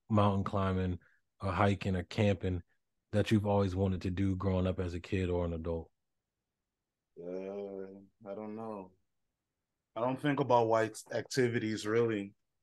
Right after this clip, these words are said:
Speaker 1: You never want to
Speaker 2: I
Speaker 1: snowboard
Speaker 2: guess
Speaker 1: or, or go skiing or snowboard
Speaker 2: Yeah,
Speaker 1: or
Speaker 2: I guess
Speaker 1: camping?
Speaker 2: I'll go surfing. Surfing is cool. It looks dope.
Speaker 1: <laughs> You'll go surfing.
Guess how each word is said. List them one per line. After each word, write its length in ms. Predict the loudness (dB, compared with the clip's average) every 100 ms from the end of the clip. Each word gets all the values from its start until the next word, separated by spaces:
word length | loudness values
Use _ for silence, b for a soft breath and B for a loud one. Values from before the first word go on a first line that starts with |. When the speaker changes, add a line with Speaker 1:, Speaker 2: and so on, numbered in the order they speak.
| _ 4
Speaker 1:
You 60 |
never 180 | 8 10
want 220 | 8 6
to 160 | 2 2
Speaker 2:
I 40 |
Speaker 1:
snowboard 440 | 8 10 10 10 8
Speaker 2:
guess 120 | 4 -2 _ -4
Speaker 1:
or, 60 |
or 40 | 2
go 160 | 2
skiing 460 | 0 0 2 2 0
or 120 | -4
snowboard 580 | -8 -2 0 2 2 2
Speaker 2:
Yeah, 60 |
Speaker 1:
or 20 | 0
Speaker 2:
I 40 |
guess 240 | 4 4 4
Speaker 1:
camping? 100 | 2
Speaker 2:
I'll 100 | 0
go 220 | 2 0
surfing. 840 | 0 0 2 2 -2 -6 -6 -10
Surfing 560 | -12 -2 -2 -2 -4 -6
is 160 | -6 -10
cool. 280 | -6 -4 -2
It 40 | -4
looks 260 | -6 -10
dope. 340 | -4 -4 -4 -8 _ _ _ _ _ _ _ _ _ _ _ _ _ _ 12
Speaker 1:
<laughs> 0 |
You'll 480 | 12 12 12 12 12
go 240 | 12 10
surfing. 800 | 8 8 8 6 4 0 2 -2